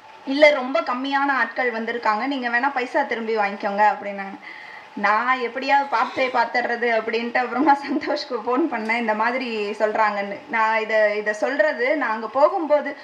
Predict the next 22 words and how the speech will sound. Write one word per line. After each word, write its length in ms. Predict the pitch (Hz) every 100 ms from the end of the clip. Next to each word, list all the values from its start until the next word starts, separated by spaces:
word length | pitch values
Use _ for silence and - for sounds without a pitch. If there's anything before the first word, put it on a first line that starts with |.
| - -
ஒரு 220 | 240 254
நல்ல 340 | 247 269 359
படம் 400 | 359 240 269 381
பத்து 280 | 262 - 311
நாளைக்கு 360 | 311 320 - 294
முன்னாடி 400 | 254 277 269 262
இருந்து 260 | 269 285
சமூக 440 | 294 254 277 311 247
வலைத்தளங்கள்ல 640 | 240 247 240 240 233 269
ஓரளவுக்கு 840 | 254 226 247 269 277 302 320 403 - -
பேசப்பட்டுட்டு 580 | 262 294 320 294 277 240
இருக்கு. 320 | 226 226 285
எல்லா 300 | 285 240 294
எழுத்தாளர்கள் 880 | 277 240 262 269 285 269 254 269 277
அந்த 240 | 240 233 247
சர்க்கிள்ல 420 | 262 254 302 294 302
நல்ல 320 | 220 240 285
பேர் 380 | 262 240 262 240
வாங்கியிருக்கு. 640 | 214 214 214 214 247 302 - - -
நிறைய, 460 | 240 262 320 392 359 285 240 196 196 -
அஹ், 200 | 220 226
அதுக்கப்புறம் 920 | 220 262 294 302 311 294 254 233